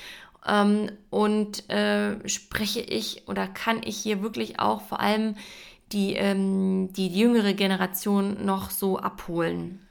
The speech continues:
Also es schlummern einfach noch viele zusätzliche Potenziale in dem Thema, ähm,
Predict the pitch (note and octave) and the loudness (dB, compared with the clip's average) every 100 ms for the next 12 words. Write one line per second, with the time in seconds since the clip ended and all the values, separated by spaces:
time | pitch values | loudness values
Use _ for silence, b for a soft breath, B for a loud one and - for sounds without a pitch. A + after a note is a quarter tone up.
0 | b b - G3+ G#3+ G3+ - - B3 A#3+ | b b 0 0 0 0 -2 0 2 2
1 | - A3 A3 G#3 G#3 G3+ - B3+ B3 A#3+ | 2 2 2 0 -2 -4 -4 0 0 0
2 | - C#4+ B3+ A3+ - G#3 G3+ G#3 G3+ G3 | -4 -2 0 -2 -2 -6 -6 -6 -4 -2
3 | F#3+ G3 G3+ C4 C4+ - G#3 G3+ G3+ G#3+ | -2 0 0 0 -2 -2 2 2 2 0
4 | G3+ G3 G3+ B B B B - G3+ G3 | 2 2 -2 B B B B -2 2 2
5 | G3 G3 G3+ | 2 0 -4